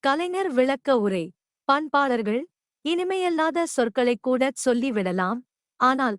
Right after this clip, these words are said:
பயனில்லாத சொற்களைச் சொல்லாமல் இருப்பதே நல்லது. நயனில சொல்லுனன் சொல்லுக சான்றோர்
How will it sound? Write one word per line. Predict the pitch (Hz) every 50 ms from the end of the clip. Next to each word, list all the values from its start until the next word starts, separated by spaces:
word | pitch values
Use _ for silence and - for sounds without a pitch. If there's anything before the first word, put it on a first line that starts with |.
| _ _
பயனில்லாத | - 254 262 294 339 359 381 349 330 302 311 269 330 320
சொற்களைச் | - - 254 233 220 - 247 247 240 240 208 - -
சொல்லாமல் | 226 214 226 240 240 240 247 269 254 -
இருப்பதே | - 247 254 262 - - 240 220 247 285 -
நல்லது. | - 233 220 208 196 190 185 175 185 165 - - _ _ - - _ _ _ - 226
நயனில | 254 269 311 349 359 370 370 359 359 330 -
சொல்லுனன் | - 269 262 277 285 277 285 302
சொல்லுக | 294 - - 254 233 254 269 - - 285 302 285
சான்றோர் | - - 262 247 254 262 240 - 277 277 302 311